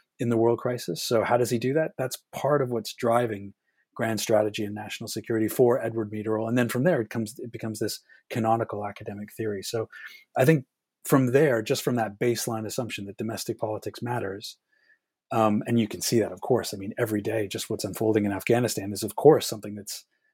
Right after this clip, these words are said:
you know, i-, is, is about the war on terror and is about the war in Afghanistan and the war in Iraq, but that's also about American domestic politics, um, a-, and the domestic politics of, of lots of other countries. So as,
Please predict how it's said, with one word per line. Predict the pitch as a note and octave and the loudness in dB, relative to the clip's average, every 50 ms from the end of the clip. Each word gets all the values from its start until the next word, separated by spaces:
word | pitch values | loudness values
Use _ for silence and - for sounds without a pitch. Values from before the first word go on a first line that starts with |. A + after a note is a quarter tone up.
| _ - | _ -12
you | - G#2+ | -10 -8
know, | G2 | -8
i-, | F2+ - - | -8 -8 -4
is, | C3+ B2 - - B2+ A2+ A#2+ | -4 -4 -4 -2 -4 -4 -2
is | A#2+ A#2 G#2+ | -4 -4 -4
about | G#2+ G2+ G2+ | -2 -4 -2
the | A2+ A2 | 0 4
war | A2 A#2 A#2 A2 | 6 6 6 6
on | G#2+ G2+ | 4 2
terror | - - A#2 A2 G#2+ G#2+ G#2+ G#2+ | -2 0 0 2 2 0 0 -2
and | G#2 G2+ | -4 -8
is | G2 - | -8 -10
about | G#2+ G2+ G2+ G#2 - | -8 -8 -8 -8 -8
the | G#2+ | -6
war | G2+ G#2+ A#2 A#2+ | -4 -2 -2 -2
in | A2+ A2 | -2 -4
Afghanistan | G2 F#2+ - A#2 A2 A2 G#2 - - A#2 A2 | -6 -6 -6 -6 -6 -6 -6 -6 -6 -6 -6
and | G#2 F#2+ | -6 -8
the | G2 | -6
war | G#2 A2+ A2+ G#2+ | -2 -2 -2 -2
in | G2+ | -2
Iraq, | G#2+ A#2+ A#2 G#2+ - | -2 -4 -4 -4 -2
but | - A#2 G#2 - _ _ _ _ _ - | -4 -4 -4 -6 _ _ _ _ _ -6
that's | - F#3 - - | -6 0 6 6
also | F#3+ G3 - - G#2 F2+ | 6 6 4 0 -4 -4
about | F#2+ F#2 F2+ | -6 -8 -10
American | F#2 F#2+ G2 G#2 G2 - - G#2 | -10 -10 -10 -10 -10 -12 -14 -16
domestic | G#2 G2+ G2+ - - - - | -16 -16 -16 -16 -16 -18 -14
politics, | - - - A2+ A#2 - - - - - - - _ _ _ _ _ _ _ _ - | -10 -8 -8 -8 -8 -10 -14 -14 -14 -16 -18 -20 _ _ _ _ _ _ _ _ -2
um, | - A#2 A#2 A2 A2 G#2+ A2 - - _ _ - | 0 2 2 4 2 0 -2 -6 -10 _ _ -4
a-, | A#2+ A#2 - | -2 0 2
and | B2+ A#2+ | 4 4
the | A2+ G#2+ | 4 4
domestic | G#2 A2 A2 G#2 - A#2 - | 4 2 2 2 0 0 0
politics | A2+ A2+ A2 - A2+ - - | 2 2 2 2 0 -4 -4
of, | A2 G#2 A2 A#2+ - - | -4 -2 -2 -4 -6 -6
of | A#2 G#2+ | -6 -2
lots | A2+ A2 G2+ - - | -2 -2 -2 -2 -4
of | A2 | -4
other | A2 A2+ A2+ | -2 -4 -4
countries. | - - G2 G2 - - - | -4 -6 -10 -12 -12 -10 -4
So | - A2+ A2 | -2 0 0
as, | A2 A2+ - | 0 0 2